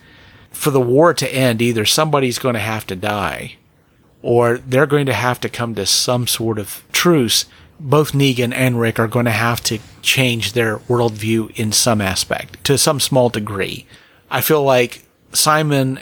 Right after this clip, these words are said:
and Carl are kind of pushing the story forward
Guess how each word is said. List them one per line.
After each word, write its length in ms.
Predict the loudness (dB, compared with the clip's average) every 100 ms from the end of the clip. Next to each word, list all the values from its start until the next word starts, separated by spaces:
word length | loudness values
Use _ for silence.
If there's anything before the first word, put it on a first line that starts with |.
| -6
and 180 | -6 -4
Carl 460 | 2 4 4 2 0
are 180 | -4
kind 180 | -4 -4
of 120 | -4 -2
pushing 400 | 0 2 0 -2
the 80 |
story 380 | -2 0 2 0
forward 580 | -2 -2 0 0 -4